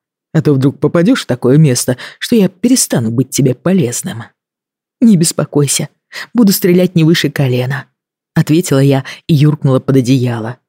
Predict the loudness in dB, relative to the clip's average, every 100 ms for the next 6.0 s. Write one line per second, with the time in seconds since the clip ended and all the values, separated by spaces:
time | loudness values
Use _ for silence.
0 | _ _ _ 0 2 2 0 2 2 2
1 | 0 0 0 0 -2 -2 0 -2 0 -2
2 | 0 0 2 2 2 0 -2 -4 -14 -4
3 | -2 -2 -2 0 0 0 -2 0 -2 -2
4 | -6 -8 -10 -12 _ -20 -12 -4 -2 0
5 | 0 2 2 2 0 -2 -2 0 0 0